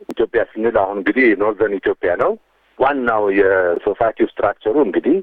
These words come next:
ገበሬውና ቄሱ ነው። ገበሬው፣ ቄሱ እና ዋናው ደግሞ የሚያርሰው ፈቃድ ያስፈልገዋል። ክርስቲያን መሆን አለብህ። ተቀምጠዋል። እነሱ ብቻ ሳይሆኑ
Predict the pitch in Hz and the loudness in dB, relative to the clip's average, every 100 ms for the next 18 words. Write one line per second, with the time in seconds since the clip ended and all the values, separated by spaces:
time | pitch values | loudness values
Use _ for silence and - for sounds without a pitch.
0 | - - 107 101 95 95 120 - 98 - | -4 -2 0 2 0 -2 -4 -2 -2 -2
1 | 76 78 - _ _ _ _ _ _ - | -6 -6 -10 _ _ _ _ _ _ -4
2 | 107 117 135 165 190 - 120 - 170 208 | 0 2 2 2 2 0 -2 0 2 2
3 | 208 196 110 139 143 131 - - _ _ | 2 0 0 0 0 0 -4 -8 _ _
4 | _ 214 113 135 127 127 113 104 110 151 | _ -2 -2 0 -2 -2 0 -2 -2 0
5 | 208 196 196 190 _ - _ _ 107 104 | 2 2 0 -6 _ -20 _ _ -4 0
6 | 117 123 - 156 180 214 208 - - - | 0 0 -2 0 2 0 -2 -12 -20 -6
7 | 131 131 123 101 - - 80 85 80 67 | -2 -2 -2 -2 -2 -4 -2 0 2 0
8 | - - - 123 - 113 95 90 95 82 | -4 -6 -2 -2 0 0 0 -4 -2 -4
9 | 80 76 73 67 - _ _ _ _ _ | -4 -4 -4 -6 -8 _ _ _ _ _
10 | _ _ _ - - 117 107 98 92 82 | _ _ _ -4 -2 0 0 0 0 0
11 | 73 - - - - 104 139 - 165 143 | -2 -10 -20 -14 -4 -2 0 0 -4 -2
12 | 160 135 143 131 147 | -2 0 0 0 2